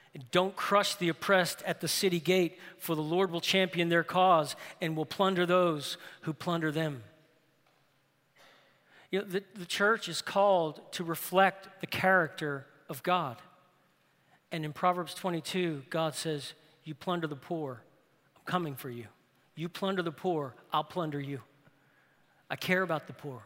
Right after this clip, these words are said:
I love the poor. I champion the cause of the poor. I'm with these people. You don't take, don't crush them in the city gate. Don't take advantage of them. The ball is already bouncing away from them. Don't do that.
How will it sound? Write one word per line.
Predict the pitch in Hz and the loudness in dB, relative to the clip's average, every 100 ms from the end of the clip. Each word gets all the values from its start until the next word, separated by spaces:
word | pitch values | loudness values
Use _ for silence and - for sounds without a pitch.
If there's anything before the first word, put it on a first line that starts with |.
| - | -10
I | 170 | -4
love | 180 175 156 | -4 -4 -8
the | |
poor. | - 156 139 | -10 -8 -4
I | 170 | -2
champion | - 196 185 180 165 | 0 0 -2 -4 -6
the | |
cause | 156 185 185 160 - - - - | -4 0 2 0 -4 -12 -16 -8
of | 156 | -8
the | 143 | -8
poor. | - 156 151 | -6 -4 -2
I'm | 170 | -2
with | 165 190 - | -2 -4 -2
these | 185 - | -6 -4
people. | 170 156 143 | -4 -6 -10
You | 151 | -4
don't | 190 196 180 - - - | 0 0 -4 -16 -18 -8
take, | - 202 202 - | 2 2 2 -2
don't | 196 | -2
crush | - - 208 202 - - | 0 0 2 2 0 -2
them | 156 143 - - 190 | -2 -4 -10 -12 -6
in | |
the | 170 | -4
city | - 180 165 | -2 -2 -2
gate. | 156 151 139 | 0 -2 0
Don't | 185 180 | -6 0
take | 202 185 | 0 0
advantage | 156 185 208 185 151 - - - - - - | 0 2 4 2 0 -6 -8 -18 -18 -6 2
of | 196 147 | 2 2
them. | 151 127 123 143 | -6 -6 -6 -4
The | |
ball | 160 190 202 | 0 4 4
is | 202 | 6
already | 214 214 220 | 6 6 6
bouncing | 190 214 214 220 | 4 4 4 0
away | 208 214 220 | 4 4 4
from | - 202 | 2 -2
them. | 170 151 147 | -2 -4 4
Don't | 196 208 - - - - | 4 4 -6 -20 -20 -4
do | 185 226 | 0 4
that. | 202 143 | 4 4